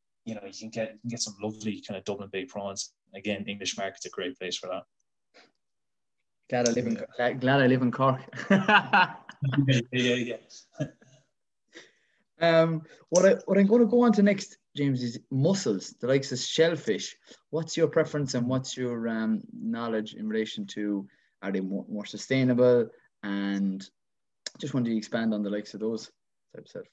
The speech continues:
Speaker 2: shellfish.
Speaker 1: Ye-, yeah, yeah, yeah. Um, so I'm definitely, I'm not an expert in, in shellfish farming or anything like that, but in general,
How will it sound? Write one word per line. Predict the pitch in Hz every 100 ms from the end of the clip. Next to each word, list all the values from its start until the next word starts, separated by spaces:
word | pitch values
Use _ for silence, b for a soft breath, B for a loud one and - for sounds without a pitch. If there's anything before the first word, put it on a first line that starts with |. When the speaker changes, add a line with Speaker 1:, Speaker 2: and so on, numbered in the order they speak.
| _
Speaker 2:
shellfish. | - - - - -
Speaker 1:
Ye-, | 120 _ _ -
yeah, | 131 143 - 123
yeah, | 131 -
yeah. | 135 - -
Um, | 123 120 120 120 -
so | - 135
I'm | 120 _ _ -
definitely, | 135 127 135 120 107
I'm | 107
not | 113 117
an | 113
expert | 107 - 107 95 -
in, | 98 95 _
in | -
shellfish | - 101 98 - 98 - -
farming | 101 104 101
or | 95
anything | 92 95
like | 92 92
that, | 98 92 -
but | 104 - B B B 110
in | 104
general, | 113 110 120 110 101